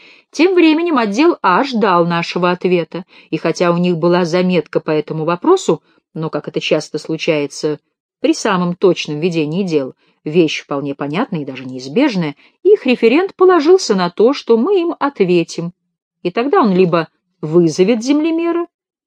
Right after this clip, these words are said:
либо, если возникнет необходимость, напишет нам снова.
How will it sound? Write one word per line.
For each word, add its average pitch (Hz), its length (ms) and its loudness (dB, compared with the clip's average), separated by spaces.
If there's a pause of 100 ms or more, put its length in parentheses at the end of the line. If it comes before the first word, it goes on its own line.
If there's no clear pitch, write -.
(120)
либо, 311 280 4
если 170 260 0
возникнет 156 540 -4
необходимость, 240 840 0 (400)
напишет 262 480 0
нам 277 160 -2
снова. 151 540 -6